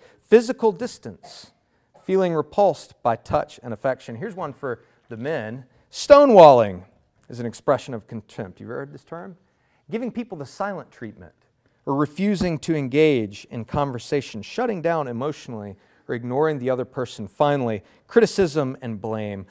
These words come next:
All you do is complain. Why can't you be more positive? You just sit around all day. Why don't you actually do something worthwhile? All these signs were expressions of contempt. The, the single factor, actually, which Gottman said was most predictive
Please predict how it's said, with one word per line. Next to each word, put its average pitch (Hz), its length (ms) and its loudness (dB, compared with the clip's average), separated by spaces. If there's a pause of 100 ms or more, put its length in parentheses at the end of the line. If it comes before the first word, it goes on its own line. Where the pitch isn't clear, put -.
(180)
All 247 140 -2
you 285 100 -4
do 285 160 -8
is 233 100 -14
complain. 185 720 -12 (540)
Why - 100 -18
can't - 300 -16
you 226 60 -12
be 196 120 -14
more 180 160 -12
positive? 139 560 -8 (840)
You 156 80 -12
just 180 240 -6
sit 233 100 0
around 180 380 -2
all 113 140 0
day. 101 220 -4
Why 98 160 -4
don't 156 160 -6
you 151 100 -2
actually 139 300 -4
do 123 120 -10
something 117 480 -10 (320)
worthwhile? 107 560 0
All 139 240 2
these 165 200 -6
signs 139 360 -4
were 110 100 -12
expressions 117 560 -10
of 104 200 -14 (300)
contempt. 139 640 -12 (400)
The, 135 120 -8 (220)
the 147 120 -8
single 196 260 2
factor, 165 380 8
actually, 147 300 4
which 127 180 -6
Gottman 143 460 2
said 123 320 0
was 120 180 -6
most 139 320 -4
predictive 127 520 -10